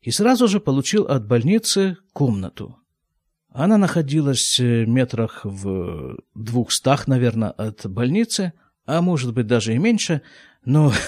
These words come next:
<laughs> эти метры зи-, э, зимой, это уже у меня израильские представления, э, когда идут дожди. Не зимой, осенью и весной, да и летом тоже. В общем, в любое время, когда идет дождь,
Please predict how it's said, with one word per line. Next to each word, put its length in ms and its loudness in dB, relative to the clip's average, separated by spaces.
<laughs> 220 2
эти 260 -2
метры 440 4
зи-, 800 2
э, 40 -10
зимой, 440 -2
это 300 -10
уже 160 -4
у 40 -2
меня 260 0
израильские 600 -2
представления, 760 -2
э, 520 2
когда 340 0
идут 220 0
дожди. 380 -2
Не 140 0
зимой, 420 2
осенью 540 2
и 100 -2
весной, 640 0
да 200 0
и 60 4
летом 280 2
тоже. 260 -2
В 40 -2
общем, 220 -2
в 40 0
любое 300 4
время, 280 2
когда 280 0
идет 260 0
дождь, 260 2